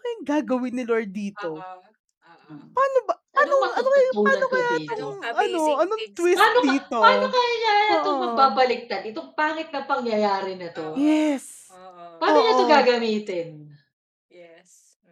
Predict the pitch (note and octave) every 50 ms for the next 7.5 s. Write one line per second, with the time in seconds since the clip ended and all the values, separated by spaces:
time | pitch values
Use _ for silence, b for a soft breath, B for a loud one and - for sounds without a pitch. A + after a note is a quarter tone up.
0 | E3 _ - D#4 D#4+ C4+ D#4 D4 D4+ E4 E4 E4 E4 - - D#4 E4 C#4 D#4 D#4+
1 | D4+ C#4+ B3+ A#3+ A3 A#3 B3 B3+ - - - - - C4 C4 A3 G#3 A#3+ A#3+ A3+
2 | G#3+ G#3+ A3 A3 - - - - G#3+ - - - - A3 F#3 F#3 F3+ - _ _
3 | _ _ _ _ _ _ _ _ _ _ _ _ _ _ _ _ _ _ _ _
4 | G3 F#3 F3+ F3+ F#3 D4 D4+ D4+ D4 C#4 A3+ G3 D#3 _ _ _ _ _ _ _
5 | _ _ _ _ _ _ _ _ _ _ - D#4 D#4+ E4 E4 D4+ - E4 D#4+ E4+
6 | E4 - - D4+ D4 D#4 C#4 C#4+ C#4+ C#4+ C#4 C#4+ C#4 C#4+ C4+ C#4 C4+ C4+ C4 B3+
7 | B3 A#3+ - - - E4+ F4+ G#4 G#4+ F#4